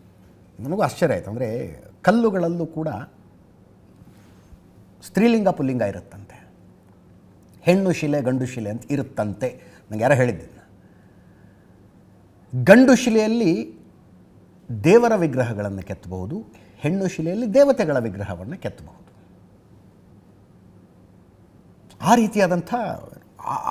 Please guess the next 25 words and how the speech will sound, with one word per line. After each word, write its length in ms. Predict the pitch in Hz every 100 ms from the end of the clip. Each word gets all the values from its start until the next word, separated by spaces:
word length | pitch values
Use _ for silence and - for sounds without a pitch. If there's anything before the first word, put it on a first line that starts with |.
| 180
ಆ 20 | 214 170
ಎಲ್ಲ 140 | 285 311 320
ರೀತಿಯ 200 | 277 285
ಪರೀಕ್ಷೆಗಳು 400 | 233 - - 214 170
ನಡೆದಿದ್ದಾವೆ. 480 | 104 87 - - - - - - - - _ - - - - - - -
ಪರೀಕ್ಷೆ 380 | 247 294 - 214
ನಡೆಸಿ 400 | 139 107 123 202 95 - - _ _
ನಲವತ್ತು 520 | 113 160 226 220 - 196 - -
ಟನ್ 180 | 247 233 160
ಭಾರ 140 | 151 143
ಇತ್ತಂತೆ 320 | - 95 -
ಕಲ್ಲು. 280 | 92 110 92 - - - - - - - - - -
ಇದು 160 | 180 247 180
ಯೋಗ್ಯ 260 | 165 135 117
ಇದೆ, 140 | 90 - - - - - - - - - -
ರಾಮಲಲ್ಲಾನ 600 | 135 139 123 107 104 98
ವಿಗ್ರಹ 340 | 95 90 98
ಕೆತ್ತೋದಕ್ಕೆ 540 | 92 101 - 92 143 -
ಇದು 100 | 92 92 120
ಯೋಗ್ಯ 280 | 196 151 147
ಕಲ್ಲು 300 | - 104 92 87
ಅಂತ 120 | 101 95
ನಿರ್ಧರಿಸಿದ 560 | 98 101 95 92 - 80 87
ನಂತರ 220 | 123 - 123 - - _ _ - - - _ - - _ _ - - -
ಅರುಣ್ 260 | 147 170